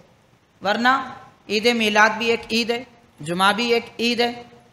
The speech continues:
बाकी और बहुत सारी आयाद हैं इस्लाम में मुकर्रर है, लेकिन जिसमें वाजिब नमाज, सदक़े फ़ितर या कुर्बानी दी जाती है वो दो ईदें हैं।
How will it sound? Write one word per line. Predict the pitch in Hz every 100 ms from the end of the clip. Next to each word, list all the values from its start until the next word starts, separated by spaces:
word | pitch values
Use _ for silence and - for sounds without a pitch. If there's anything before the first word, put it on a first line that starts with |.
| _ _ -
बाकी | 170 180 220
और | 233 240
बहुत | 247 247
सारी | 247 233 247
आयाद | 220 208 226 240 240
हैं | 240
इस्लाम | 220 220 214
में | 220 214
मुकर्रर | 214 247 262 240
है, | 131 - - - _ _ _ _ _ _ _ _ -
लेकिन | 190 233 247
जिसमें | 240 285 - 277
वाजिब | 262 240 233 269
नमाज, | 240 226 233 254
सदक़े | 247 247 220 247 240
फ़ितर | 240 233 233
या | 226
कुर्बानी | 220 220 202 214 226
दी | 214 208
जाती | 196 -
है | 240
वो | 240
दो | 190 208
ईदें | 190 160
हैं। | 147